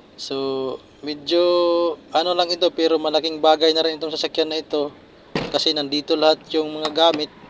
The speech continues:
Anytime na may re-rescuein.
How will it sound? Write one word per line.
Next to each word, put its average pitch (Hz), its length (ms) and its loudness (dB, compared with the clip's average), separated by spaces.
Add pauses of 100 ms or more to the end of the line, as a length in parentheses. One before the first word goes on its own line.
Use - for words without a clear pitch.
(2500)
Anytime 151 560 2
na 156 320 2
may 160 480 0
re-rescuein. 165 720 -2